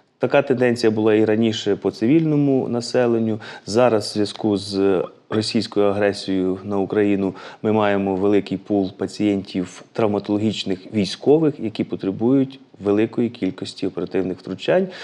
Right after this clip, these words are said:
ну і осучаснених, е, скажімо так, е,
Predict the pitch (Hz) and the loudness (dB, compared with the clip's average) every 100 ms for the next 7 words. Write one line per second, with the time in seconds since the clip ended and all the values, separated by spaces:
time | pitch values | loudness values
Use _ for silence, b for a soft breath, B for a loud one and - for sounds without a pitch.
0 | B B 127 220 226 151 - 104 127 131 | B B 4 6 6 4 2 -2 0 0
1 | 135 131 131 - 90 101 98 95 98 98 | 0 -2 -2 -8 -6 -4 -4 -4 -6 -6
2 | 98 - - 104 101 92 107 104 B B | -8 -12 -8 -6 -4 -2 -2 -2 B B
3 | B B B - 131 | B B B -12 -10